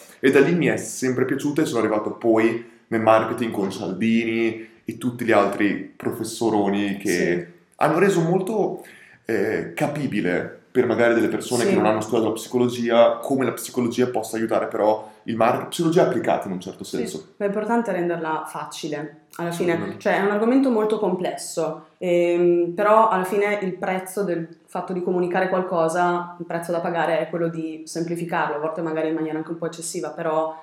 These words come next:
Speaker 2: eh, se lo vuoi comunicare lo, lo devi necessariamente fare.
Speaker 1: È quello che cerco di fare io con tutti i contenuti super tecnici, proprio a livello di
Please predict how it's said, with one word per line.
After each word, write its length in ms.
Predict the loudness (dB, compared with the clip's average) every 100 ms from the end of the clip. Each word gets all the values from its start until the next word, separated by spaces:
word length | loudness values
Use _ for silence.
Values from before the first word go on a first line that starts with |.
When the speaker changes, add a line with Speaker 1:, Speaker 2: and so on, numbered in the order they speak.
| -18
Speaker 2:
eh, 320 | -10 -6 -6 -6
se 140 | -6
lo 60 | -2
vuoi 140 | -2
comunicare 840 | -2 -4 -4 -4 -2 -2 -2 -6 -8 -8
lo, 120 | -8
lo 180 | -6 -6
devi 160 | -6 -6
necessariamente 580 | -6 -8 -6 -6 -6
fare. 500 | -10 -12 -12 -14 _ _ _
Speaker 1:
È 80 | -4
quello 160 | -2
che 100 | 0
cerco 200 | -2 -6
di 80 | -6
fare 220 | -6 -4
io 100 | -2
con 140 | -2 -6
tutti 160 | -8 -8
i 20 |
contenuti 460 | -8 -6 -6 -6
super 400 | -8 -10 -10 -8
tecnici, 640 | -6 -8 -8 -10 -8 -8 -6
proprio 320 | -8 -6 -4
a 40 |
livello 360 | -2 -2 -2 -4
di 420 | -4 -4 -6